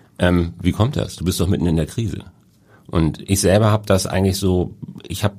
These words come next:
das auch als Möglichkeit gesehen. So eine Krise hat auch immer Möglichkeiten, wo man Neues machen kann. Und vielleicht auch mal Dinge ausprobieren kann, die man vorher aus unterschiedlichsten Gründen eben nicht machen konnte. Und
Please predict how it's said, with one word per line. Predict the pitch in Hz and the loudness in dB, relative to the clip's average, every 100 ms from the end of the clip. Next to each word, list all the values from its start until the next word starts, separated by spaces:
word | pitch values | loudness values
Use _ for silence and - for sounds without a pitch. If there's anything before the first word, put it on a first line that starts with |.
| - | -4
das | - 104 | -2 0
auch | - | -2
als | - 98 | -2 -2
Möglichkeit | 107 120 - - - - | 0 0 -2 -6 -12 -12
gesehen. | - - - - | -14 -12 -12 -6
So | 82 | 0
eine | 80 | 0
Krise | - 101 110 110 | 0 0 2 2
hat | 101 85 90 | 0 -2 -6
auch | - | -2
immer | 101 104 | 2 4
Möglichkeiten, | 82 90 104 104 - 104 104 101 87 | 4 4 4 0 -4 0 0 0 0
wo | 95 | 2
man | 92 87 | 2 4
Neues | 87 87 80 - | 4 2 0 -6
machen | - - | -10 -14
kann. | - - - - - - - - | -12 -12 -14 -18 -20 -20 -10 -4
Und | 82 | -2
vielleicht | - 90 87 | 2 2 2
auch | 87 | 0
mal | 85 | 2
Dinge | 101 98 | 2 2
ausprobieren | - 98 - 98 82 92 90 | 2 0 0 -2 2 2 2
kann, | 92 87 | 0 0
die | 85 | 0
man | 80 | 0
vorher | 78 - 87 90 90 - - - | -2 0 2 4 2 -2 -20 -8
aus | - 95 | -2 2
unterschiedlichsten | 110 104 - 98 107 - | 2 2 0 -2 -2 -2
Gründen | 87 85 - | 0 0 0
eben | 76 90 | 0 2
nicht | 110 - | 2 0
machen | - - | -6 -8
konnte. | - - - | -8 -8 -6
Und | 80 | -4